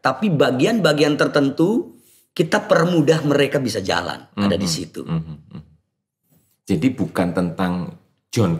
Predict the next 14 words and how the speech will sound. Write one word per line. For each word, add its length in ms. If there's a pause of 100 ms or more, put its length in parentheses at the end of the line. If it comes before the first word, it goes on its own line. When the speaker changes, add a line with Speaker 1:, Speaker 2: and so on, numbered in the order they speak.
(140)
Speaker 2:
Baptisnya, 960 (260)
tapi 240
tentang 320
Yesusnya 540
yang 180
mau. 240
Speaker 1:
Betul 480
kan? 140 (240)
Yesusnya. 720 (160)
Speaker 2:
Betul. 260
Speaker 1:
Kita 300
kan 180
fokusnya 540
kepada 800